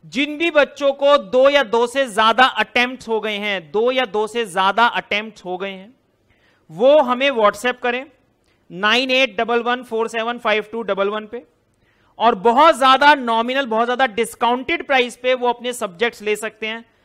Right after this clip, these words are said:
और इस बार सीए, सीएस, सीएम में पार। आहा, चलो जी, तो गुरु पूर्णिमा पे एक छोटा सा गिफ्ट।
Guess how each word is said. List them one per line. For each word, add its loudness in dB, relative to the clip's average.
और 0
इस -8
बार 6
सीए, 0
सीएस, -4
सीएम -8
में -6
पार। 0
आहा, -8
चलो 6
जी, -2
तो -6
गुरु -4
पूर्णिमा -2
पे 6
एक -6
छोटा 0
सा -2
गिफ्ट। -6